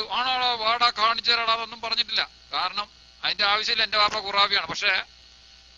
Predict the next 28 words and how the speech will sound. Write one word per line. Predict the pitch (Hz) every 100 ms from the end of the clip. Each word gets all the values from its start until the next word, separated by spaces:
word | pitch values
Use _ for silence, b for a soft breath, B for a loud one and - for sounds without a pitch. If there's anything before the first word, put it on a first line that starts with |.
| 170
ഒരു | 214
പ്രസ്ഥാനത്തിന് | 208 - 202 214 220 214 220 220
വേണ്ടി | 214 196 185
ഒരുപാട് | 180 202 214 226
കഷ്ടപ്പെട്ട | 175 175 175 170
ഒരു | 165
മനുഷ്യനാണ് | 143 143 147 123 113 - - - 160
ഉമർ | 165 160
മൗലവി. | 147 127 123 - - -
അദ്ദേഹം | 143 202 214 208
കള്ളുകൂടിയനാണ് | 185 190 202 202 202 185 175 190 - - - - - -
ഇത് | - 165 -
എന്നൊക്കെ | 185 196 196
പറഞ്ഞു | 170 170 185
കഴിഞ്ഞ, | 180 170 -
പറഞ്ഞപ്പോൾ, | 160 170 175 - 147 - - - - -
എന്നിട്ട് | - 180 214
പിന്നെ | 214 220 208
വീണ് | 202 214 226
അടുത്ത് | 220 226
കിടന്ന് | 226 226
ഉരുളാനൊക്കെ | 214 214 220 214 220
നോക്കി | 208 190
എ | 196
ആർ | 190 190
സി | 175
കെ | 170
പി. | 143